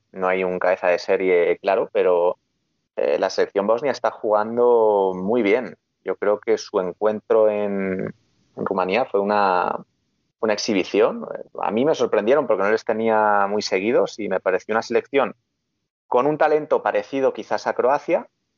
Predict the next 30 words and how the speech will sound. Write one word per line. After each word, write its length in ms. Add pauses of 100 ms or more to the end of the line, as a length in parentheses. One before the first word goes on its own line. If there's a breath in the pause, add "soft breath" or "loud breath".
(260)
eh, 120
con 120
jugadores 440
con 120
una 140
buena 200
capacidad 560
técnica, 720
eh, 420
potentes 380
físicamente. 640
Tienen 340
un 140
muy 160
buen 240
portero 300
jugador, 500 (380)
en 100
Milovanovic. 600 (100)
Eh, 240
si 220
le 280
veis 200
jugar 400
os 100
sorprendería 640
la 160
zurda 220
que 120
tiene 420